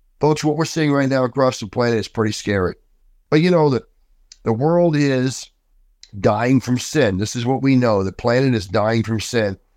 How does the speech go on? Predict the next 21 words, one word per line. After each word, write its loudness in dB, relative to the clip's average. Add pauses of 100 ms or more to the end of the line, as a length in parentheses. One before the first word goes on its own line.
(320)
We 0
know 2
that -2
we're, 0 (240)
the -6
planet, 0
the 0
world 0
is -2 (140)
cursed -2
with -4
sin, 0
and 0
the -2
sin 0
is -4
killing 2
the, -4 (300)
killing 2
the 2
world. -2